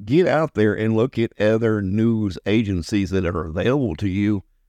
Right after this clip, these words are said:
other than the M S N B Cs or C B Ss or C N Ns, 'cause trust me, we're not being told everything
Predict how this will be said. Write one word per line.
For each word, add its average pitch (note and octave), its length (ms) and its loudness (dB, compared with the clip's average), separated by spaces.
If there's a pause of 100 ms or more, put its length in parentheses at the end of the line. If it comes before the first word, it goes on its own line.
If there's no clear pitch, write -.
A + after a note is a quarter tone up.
(640)
other C3 360 4
than G#2 420 -2
the G2+ 200 -4
M A2+ 180 0
S G#2 200 -2
N G#2+ 160 -2
B G2+ 200 0
Cs G#2 380 0
or G2 180 0
C A2 260 0
B G#2 240 0
Ss G#2 420 -2
or G#2+ 180 2
C G#2+ 340 -4
N G2 120 -4
Ns, G2 220 -2
'cause G2 260 -2
trust C3+ 320 0
me, G2+ 240 -4 (420)
we're C#3 240 2
not C#3+ 320 -2
being A2+ 380 -2
told G2 600 -2 (380)
everything G2+ 840 0